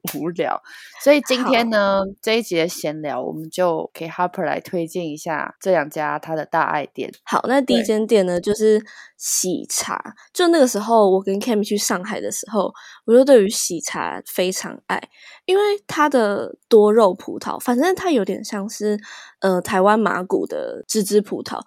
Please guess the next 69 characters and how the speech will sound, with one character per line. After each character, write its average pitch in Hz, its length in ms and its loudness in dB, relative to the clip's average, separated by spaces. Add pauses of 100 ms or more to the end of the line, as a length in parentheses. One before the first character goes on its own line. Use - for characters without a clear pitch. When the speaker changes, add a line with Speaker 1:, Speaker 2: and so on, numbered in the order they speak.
(140)
Speaker 2:
可 220 100 -2
是 240 80 4
我 262 140 6
觉 180 140 6
得 185 80 2
它 220 180 -2
的 190 100 2
多 180 200 2
肉 202 80 4
葡 - 160 -8
萄 196 180 -6
就 202 180 -10
是 208 140 -8
再 196 160 -2
更 - 240 -2
上 208 180 -8
一 185 80 -2
层 - 200 -10
楼。 - 200 -12
Speaker 1:
对。 - 200 -20 (160)
Speaker 2:
但 403 120 8
我 294 100 10
也 196 100 8
没 190 180 2
办 220 120 2
法 185 200 0
讲 - 200 -4
出 202 120 -10
它 202 160 -4
确 208 180 -4
切 208 140 -4
好 208 140 -8
喝 185 160 -10
在 185 140 -6
哪 - 180 -12
里， - 120 -12
但 226 120 -2
是 226 100 -4
我 - 100 -4
就 202 120 -2
觉 - 120 -10 (120)
得 - 60 -12 (360)
它 220 100 0
比 185 140 2
台 190 180 -4
湾 190 160 4
麻 170 180 2
古 165 200 -6
的 - 300 -6
芝 214 160 2
芝 196 100 6
葡 208 100 -6
萄 - 80 -8
还 175 160 -6
要 - 80 -4
好 - 120 -6
喝。 - 320 -14
Speaker 1:
但 392 200 2
是 370 160 2
我 196 200 10
真 233 360 2
的 220 160 6
觉 160 300 -4
得 170 640 2
喜 175 280 -6
茶 131 320 0
挺 - 400 -6
贵 180 200 4 (100)
的。 - 80 -14